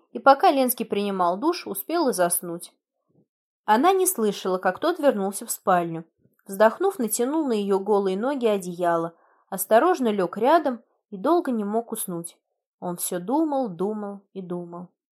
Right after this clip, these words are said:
Сына успехи матери никак не порадовали. Напротив – Сашка сделался агрессивен и, похоже, стал вновь ревновать ее к работе.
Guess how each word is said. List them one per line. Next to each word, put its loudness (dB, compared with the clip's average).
Сына 0
успехи -4
матери 0
никак 2
не -4
порадовали. -2
Напротив – 2
Сашка 4
сделался 4
агрессивен -4
и, -4
похоже, 4
стал 4
вновь -2
ревновать 2
ее -2
к -8
работе. 0